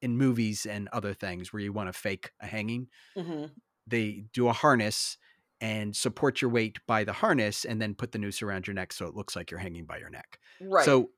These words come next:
Speaker 1: that's my assumption. That's how he did it. But
Speaker 2: You can't,
Speaker 1: yeah.
Speaker 2: you, like, you can't see. I just, uh, like, I'm talking about, like, okay, well, how did he even get up
Speaker 1: Yeah.
Speaker 2: to s-,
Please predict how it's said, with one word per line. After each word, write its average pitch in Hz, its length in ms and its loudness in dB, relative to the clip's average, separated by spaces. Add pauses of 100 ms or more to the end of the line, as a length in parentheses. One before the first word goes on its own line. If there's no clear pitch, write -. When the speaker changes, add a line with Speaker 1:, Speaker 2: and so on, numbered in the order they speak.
(340)
Speaker 1:
that's 208 240 6
my 277 120 6
assumption. 247 520 2
That's 226 160 -2
how 220 140 4
he 233 80 0
did 240 160 4
it. 254 180 4 (920)
But 127 180 6
Speaker 2:
You 330 60 0
can't, 339 340 2
Speaker 1:
yeah. 254 80 -4
Speaker 2:
you, 262 40 -4 (100)
like, 285 160 2
you 269 60 -10
can't - 320 -2
see. 277 840 -2 (500)
I 403 160 6
just, 415 220 -4
uh, 233 180 0
like, 240 160 2
I'm 370 140 6
talking 311 260 -2
about, 208 260 2
like, 156 240 0 (440)
okay, 277 220 2
well, 214 160 -2
how 311 300 0
did 415 140 -4
he 294 100 -8 (120)
even 247 300 -2 (200)
get 233 300 2 (260)
up 220 420 6 (580)
Speaker 1:
Yeah. 110 220 0 (320)
Speaker 2:
to 226 140 -6
s-, - 300 -12